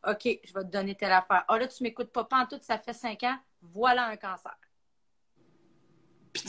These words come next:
Speaker 1: Maintenant,
Speaker 2: sais,
Speaker 1: écoute-moi.
Speaker 2: ça, ça, c'est, c'était le texte que j'ai écrit ce matin, mais ça se règle pas du jour au lendemain, là.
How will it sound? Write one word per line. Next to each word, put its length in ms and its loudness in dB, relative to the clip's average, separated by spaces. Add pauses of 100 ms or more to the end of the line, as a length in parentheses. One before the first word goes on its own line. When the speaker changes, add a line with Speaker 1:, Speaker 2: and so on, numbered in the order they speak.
Speaker 1:
Maintenant, 180 12
Speaker 2:
sais, 60 4
Speaker 1:
écoute-moi. 400 -12 (380)
Speaker 2:
ça, 420 6 (1400)
ça, 320 -2
c'est, 200 -4
c'était 220 -2
le 140 -2
texte 300 4
que 120 4
j'ai 120 8
écrit 200 4
ce 120 0
matin, 340 2
mais 280 0 (920)
ça 180 6
se 120 2
règle 200 6
pas 140 12
du 80 8
jour 140 10
au 60 10
lendemain, 460 4
là. 200 0